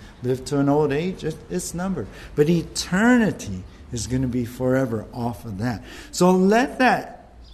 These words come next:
thought, as we leave today, be in our minds as we start this book, that we're gonna be with this awesome Lord God, Jesus, one day in eternity. And there's gonna be some events that are gonna transpire here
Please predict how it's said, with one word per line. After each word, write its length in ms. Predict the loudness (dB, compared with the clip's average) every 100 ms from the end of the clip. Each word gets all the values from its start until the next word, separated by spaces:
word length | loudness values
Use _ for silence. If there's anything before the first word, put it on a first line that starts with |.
| -8
thought, 560 | 0 4 4 2 -10 -20 -20 -20 -6
as 220 | -4 -2
we 220 | 0 0 -2
leave 440 | 0 0 0 -4
today, 400 | -8 -6 -4 -4
be 240 | -2 0
in 120 | 2 0
our 100 | 0
minds 300 | 0 0 -2
as 160 | -2
we 160 | 0 0
start 420 | 0 0 0 -2
this 180 | -6 -6
book, 400 | -4 -4 -4 -8
that 180 | -10 -10 -10
we're 140 | -6 0
gonna 200 | 0 0
be 240 | -2 0
with 160 | 0 -2
this 260 | -4 -6 -12 -18 -18 -18 -20 -20 -14 -2
awesome 560 | 0 2 2 0 -2 -8 -18 -20 -20 -20 -8
Lord 400 | 0 4 4 4 -2 -8
God, 360 | -8 -8 -12 -16 -8
Jesus, 680 | -4 -2 -2 -8 -10 -12 -12 -18 -18 -4
one 200 | -2 -2
day 240 | -4 -6 -12 -20 -20 -20 -20 -20 -20 -10
in 140 | -6
eternity. 720 | -4 -6 -2 0 0 -4 -8 -14 -16 -20 -20 -4
And 180 | 4 8
there's 240 | 8 6
gonna 220 | 0 2
be 120 | 2 0
some 200 | 0 -2
events 420 | 0 -2 -2 -4
that 140 | -2
are 80 | -2
gonna 340 | 0 -2 -2 -6
transpire 760 | -2 -2 -2 -6 -6 -6 -6 -6
here 280 | -6 -8